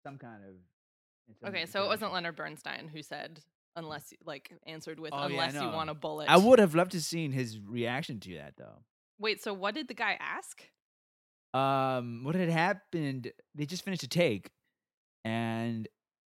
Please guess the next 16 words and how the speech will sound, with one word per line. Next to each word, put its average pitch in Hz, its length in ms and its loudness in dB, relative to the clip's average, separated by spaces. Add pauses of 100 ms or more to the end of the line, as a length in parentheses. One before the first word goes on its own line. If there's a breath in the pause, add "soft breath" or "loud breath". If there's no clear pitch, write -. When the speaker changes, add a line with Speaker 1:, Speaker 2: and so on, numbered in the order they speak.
(840)
Speaker 1:
this 135 280 0
guy 151 240 2
who 147 100 0
seemed 151 240 -4
like 127 100 -4
it's 107 120 -10
a 107 40 -8
producer 113 480 -6
asked, 120 440 -6
um, 65 540 -10 (920)
if 117 180 -6
they 127 140 0
had, 127 220 0
uh, 107 160 -4
heard 131 180 -8
a 110 60 -12